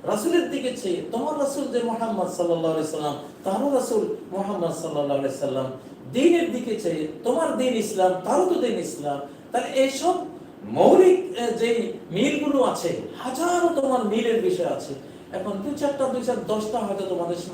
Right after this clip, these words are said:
মধ্যে বেমিল হয়েছে, এগুলো সংশোধন যোগ্য, সংশোধন করে নাও। এটি সূরা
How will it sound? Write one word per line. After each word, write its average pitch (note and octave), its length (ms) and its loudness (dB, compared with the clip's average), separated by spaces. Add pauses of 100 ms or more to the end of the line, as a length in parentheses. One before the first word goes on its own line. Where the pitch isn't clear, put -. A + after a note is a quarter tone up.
(240)
মধ্যে D#3+ 200 -6
বেমিল D#3 340 -2
হয়েছে, - 280 -4 (200)
এগুলো E4+ 280 -4 (300)
সংশোধন D3 380 -8 (360)
যোগ্য, - 360 -6 (280)
সংশোধন E3 460 -8
করে D4 180 -4
নাও। - 140 -8 (1400)
এটি E3+ 240 -2
সূরা D#3 520 -2